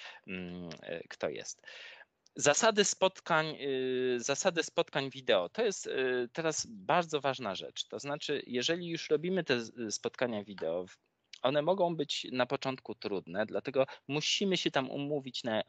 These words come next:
na jakieś zasady, prawda? Aha, tu jeszcze była częstotliwość odpowiedzi na maile. No właśnie, umawiamy się, jak szybko reagujesz na maila, e, prawda? <clears throat> E, ale wrócę do tych zasad, e, spotkań wideo. E, więc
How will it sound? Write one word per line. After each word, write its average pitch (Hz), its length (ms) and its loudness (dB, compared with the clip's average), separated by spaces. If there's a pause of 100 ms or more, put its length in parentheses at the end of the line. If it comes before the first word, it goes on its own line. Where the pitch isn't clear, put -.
na 98 340 0
jakieś 98 320 0
zasady, - 500 -2 (280)
prawda? 147 420 -2 (800)
Aha, - 320 -2
tu 123 100 -8
jeszcze 113 220 -4
była 104 140 -2
częstotliwość 113 640 -4
odpowiedzi 107 480 -4
na 101 140 0
maile. 95 360 -2
No 92 100 -6
właśnie, 98 320 -4
umawiamy 107 440 -2
się, - 120 -4
jak 135 220 4
szybko - 360 0
reagujesz 90 520 0
na 85 120 -8
maila, 80 420 -8 (520)
e, - 240 -8
prawda? 92 560 -2
<clears throat> - 360 -6 (640)
E, 95 80 -8 (680)
ale 113 220 4
wrócę 120 360 -2
do 104 140 -2
tych 101 200 -6
zasad, 107 420 2
e, 87 340 -2
spotkań 92 500 -8
wideo. 73 420 -6 (600)
E, 104 140 2
więc 123 380 0